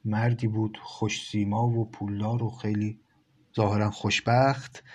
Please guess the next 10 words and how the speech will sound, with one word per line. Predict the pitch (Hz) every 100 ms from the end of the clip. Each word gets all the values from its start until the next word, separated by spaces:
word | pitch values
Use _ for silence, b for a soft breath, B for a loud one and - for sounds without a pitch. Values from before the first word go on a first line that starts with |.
| B B B -
اما | 113 113 113
به | 113 107
ناگاه | 110 123 127 143 143 127 -
اسیر | - 117 - 120 131
بازی | 117 110 107 120
دیوها | 127 110 113 104 - 135 135
شد | 127 104 101
و | 104 104 101 B B B B B B -
رسید | 107 - 131
به | 123 113 104